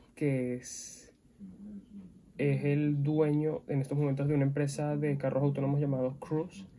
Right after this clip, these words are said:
y se están aliando para crear no carros, sino camiones para el, para el delivery de, de las em-, de, de las comandas.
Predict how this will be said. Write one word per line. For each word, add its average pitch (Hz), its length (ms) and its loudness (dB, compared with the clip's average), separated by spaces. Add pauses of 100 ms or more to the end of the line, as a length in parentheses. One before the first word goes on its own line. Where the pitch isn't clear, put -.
(400)
y 139 100 -6
se 139 60 2
están 127 200 0
aliando 127 300 2
para 131 380 0 (360)
crear 123 420 0
no 131 220 -2
carros, 151 320 0
sino 139 340 0
camiones 135 760 -4
para 135 300 0
el, 113 320 -4 (920)
para 135 140 2
el 127 80 0
delivery 127 420 2
de, 113 600 -4 (240)
de 139 100 -2
las 127 200 -6
em-, 123 200 -6 (300)
de, 123 500 -4
de 135 80 -2
las 127 120 -2
comandas. 123 500 -2